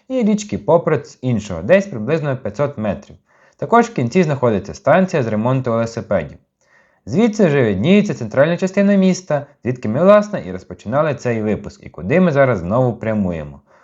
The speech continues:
По центрі парку маємо альтанку, де можна гарно провести час із компанією, а далі знаходяться кілька спортивних та дитячих майданчиків. Заскочили в регіональний краєзнавчий музей Північної Здруй.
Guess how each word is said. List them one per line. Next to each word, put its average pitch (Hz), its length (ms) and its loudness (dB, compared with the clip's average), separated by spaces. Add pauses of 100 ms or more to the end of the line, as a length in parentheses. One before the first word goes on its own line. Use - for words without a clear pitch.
(140)
По - 80 -14
центрі 202 420 2
парку 208 580 2 (200)
маємо 110 400 -2
альтанку, 139 640 0
де 110 120 -2
можна 101 340 2
гарно 160 340 2
провести 123 440 -2
час 151 320 0
із 135 160 -8
компанією, 104 760 0 (320)
а - 60 -18
далі 170 280 4
знаходяться 190 520 0
кілька 131 340 -6
спортивних - 760 -2
та 202 140 6
дитячих 139 500 -2
майданчиків. 87 640 -8 (240)
Заскочили 214 640 -2
в 139 60 0
регіональний 131 540 -4
краєзнавчий 113 680 -8
музей 143 360 -4
Північної 139 720 -8
Здруй. 104 400 -8